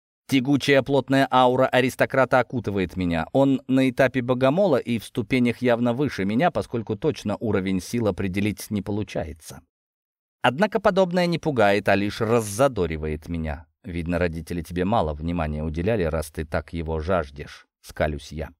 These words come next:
Какой мне смысл равняться с кочкой, когда я стремлюсь догнать горный пик? Если хочешь о чём-то побеседовать, я тебя внимательно слушаю.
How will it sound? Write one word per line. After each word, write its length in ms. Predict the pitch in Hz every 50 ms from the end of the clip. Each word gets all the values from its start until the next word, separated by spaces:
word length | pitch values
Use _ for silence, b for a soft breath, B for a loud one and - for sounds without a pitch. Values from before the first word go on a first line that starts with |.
| _ _ _ _ _ _ _ _ _ _ _ -
Какой 280 | 131 120 - 196 180
мне 180 | 147 135 123 110
смысл 500 | - - 127 127 120 104 - 107 101 98
равняться 540 | 98 98 92 95 101 101 92 - - 95 92
с 100 | - -
кочкой, 580 | - 131 127 107 - - - - 85 76 71
когда 320 | - 85 82 82 76 85 85
я 140 | 82 82 78
стремлюсь 520 | - - - 90 90 90 90 90 85 80
догнать 500 | 82 90 90 85 87 90 90 92 - 87
горный 460 | 92 98 95 92 85 85 90 90 87
пик? 440 | 85 - - 85 78 - - - - - _ _ -
Если 340 | 85 85 92 90 - - 98
хочешь 400 | 92 - 107 95 - - 90 -
о 60 | 92
чём-то 340 | 87 - 95 92 82 - 92
побеседовать, 760 | - - 90 85 92 87 - 131 120 95 85 78 76 - -
я 120 | 87 87 82
тебя 240 | - 85 87 90
внимательно 880 | 87 82 80 90 104 123 131 101 85 73 71 - - 80 76 78 78 80
слушаю. 520 | - - 80 80 - - - 76 76 78